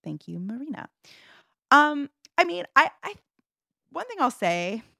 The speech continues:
is I only know my experience, and I, I would imagine that it's probably different for everybody. Um, but, like, for me personally, I think, like,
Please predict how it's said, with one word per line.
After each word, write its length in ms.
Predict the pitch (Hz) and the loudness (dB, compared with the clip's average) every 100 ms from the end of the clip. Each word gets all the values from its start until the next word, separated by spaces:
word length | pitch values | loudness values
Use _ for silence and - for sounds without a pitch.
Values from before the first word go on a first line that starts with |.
| - - | -20 -14
is 100 | 170 | -2
I 160 | - 180 | 2 2
only 220 | 196 180 | 0 -6
know 140 | 170 | -6
my 280 | 156 147 156 | -2 0 0
experience, 720 | 190 - - 202 202 214 262 - | -4 -10 -10 -10 -8 -12 -14 -12
and 160 | 190 | -12
I, 180 | 202 208 _ _ _ - | -10 -14 _ _ _ -6
I 80 | |
would 120 | 523 311 | -6 -6
imagine 440 | 175 160 160 151 | -6 -6 -8 -10
that 220 | 131 135 - | -10 -10 -10
it's 180 | 175 | -16
probably 280 | - 302 180 | -6 -6 -4
different 360 | 151 - 147 - | -10 -16 -20 -18
for 120 | - - | -16 -14
everybody. 800 | - 160 160 185 190 220 294 392 _ _ _ _ _ _ | -14 -16 -16 -12 -10 -10 -14 -16 _ _ _ _ _ _
Um, 520 | 180 170 165 170 - - _ _ _ _ _ _ _ _ _ - | 2 4 0 -6 -14 -18 _ _ _ _ _ _ _ _ _ -6
but, 160 | 180 | -4
like, 340 | 185 165 160 _ _ _ | -4 -6 -8 _ _ _
for 300 | - 214 202 | -10 -6 -6
me 500 | 196 196 196 208 220 | -8 -10 -10 -10 -14
personally, 920 | - 180 170 - 208 214 240 254 262 302 _ _ _ _ _ _ _ - _ | -10 -8 -8 -8 -12 -10 -10 -8 -6 -8 _ _ _ _ _ _ _ -20 _
I 100 | 196 | -8
think, 360 | 190 202 190 175 | -8 -8 -10 -6
like, 520 | 175 156 151 _ _ | -4 -4 -6 _ _